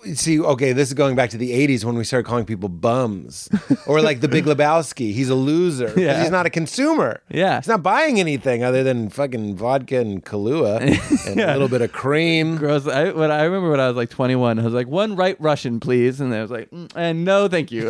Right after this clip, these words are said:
Speaker 2: <laughs> So take it back.
Speaker 1: You want a sombrero. That's just
Speaker 2: What is
Speaker 1: cream
Speaker 2: that?
Speaker 1: and Kahlua. There's
Speaker 2: Ew,
Speaker 1: no
Speaker 2: that's
Speaker 1: vodka.
Speaker 2: disgusting.
Speaker 1: No, just drink it.
Speaker 2: Ugh.
Speaker 1: That's what you are.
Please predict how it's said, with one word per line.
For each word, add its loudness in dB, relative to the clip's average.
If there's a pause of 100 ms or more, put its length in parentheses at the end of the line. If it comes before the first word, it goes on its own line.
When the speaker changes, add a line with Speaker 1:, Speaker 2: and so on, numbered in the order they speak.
Speaker 2:
<laughs> 4
So 4
take 2
it 4
back. 2
Speaker 1:
You 2
want 4
a 2
sombrero. -2
That's 2
just 0
Speaker 2:
What 4
is 0
Speaker 1:
cream 2
Speaker 2:
that? 4
Speaker 1:
and -6
Kahlua. -6
There's 2
Speaker 2:
Ew, 6
Speaker 1:
no 4
Speaker 2:
that's 0
Speaker 1:
vodka. -2
Speaker 2:
disgusting. -4
Speaker 1:
No, 0
just -4
drink -4
it. -4 (240)
Speaker 2:
Ugh. 4
Speaker 1:
That's -6
what -2
you 0
are. 0